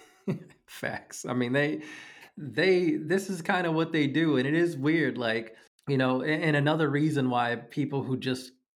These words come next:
talk like they're Barcelona are just like, d-, first of all, do you know why that Barcelona team is good? Like, <laughs> like, yeah, mo-, there's a few players on there, but there's some pretty key ones that are there that aren't quite there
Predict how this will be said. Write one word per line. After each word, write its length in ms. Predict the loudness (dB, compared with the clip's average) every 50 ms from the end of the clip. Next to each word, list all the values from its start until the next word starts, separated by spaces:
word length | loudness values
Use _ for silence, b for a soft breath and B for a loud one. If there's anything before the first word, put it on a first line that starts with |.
| _ -4
talk 300 | 0 2 2 2 0 0
like 280 | -2 -2 -2 -4 -4
they're 200 | -2 -2 -2 -2
Barcelona 880 | 0 0 0 0 -2 -4 -8 -6 -4 -2 -2 -2 -2 -2 -4 -4 -6 -4
are 160 | -4 -4 -4
just 280 | -2 -4 -6 -6 -6 -8
like, 340 | -10 -10 -10 -12 -14 -18 -20 _ _ _ _
d-, 140 | -14 -14 -14
first 360 | -10 -4 -4 -4 -4 -4 -6
of 80 | -2 0
all, 220 | 0 0 0 -2 -4
do 100 | -4 -4
you 260 | -4 -2 -4 -4 -6 -6
know 180 | -4 -4 -2 -2
why 280 | -2 -2 -2 -2 -2
that 200 | -4 -6 -6 -4
Barcelona 420 | -6 -6 -6 -6 -6 -6 -6 -6 -6
team 280 | -6 -8 -8 -6 -8
is 80 | -10 -10
good? 320 | -8 -8 -8 -8 -8 -12 -16 _ _ _ _ _
Like, 340 | -4 -2 -2 -2 -2 2 2
<laughs> 0 |
like, 180 | 2 2 4
yeah, 180 | 2 2 2 2
mo-, 200 | 0 -2 -2 0
there's 220 | 0 0 0 0
a 40 | -2
few 260 | -4 0 0 0 0
players 380 | 2 0 2 2 4 4 2 2
on 160 | 2 2 2
there, 140 | 0 0 0
but 120 | 0 0
there's 160 | 0 -2 -2 -2
some 120 | -6 -8
pretty 240 | -8 -8 -8 -8 -8
key 300 | -10 -4 0 4 4 4
ones 340 | 4 2 -2 -4 -6 -6 -6
that 140 | -4 -2 0
are 100 | 0 0
there 220 | 2 0 0 0
that 120 | -2 0
aren't 260 | 0 0 0 -2 -6 -6
quite 320 | -2 -2 -2 -2 -2 0
there 360 | 0 0 2 0 -2 -4 -6